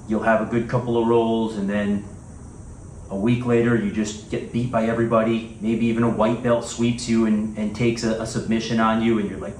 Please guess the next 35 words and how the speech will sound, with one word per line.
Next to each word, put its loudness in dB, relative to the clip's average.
"What -4
the -16
fuck? -10
Like, -10
I 0
can't 0
even -4
believe, 2
like, -6
what 2
is 2
wrong 2
with -8
me?" -8
Sometimes 4
you 2
make 2
good 0
progress, 6
and 0
then 0
your 0
progress 2
<laughs> -8
dips 2
like 2
that. 4
It's -4
almost 0
like -2
the -12
stock 2
market, -8
right? 0
<laughs> 0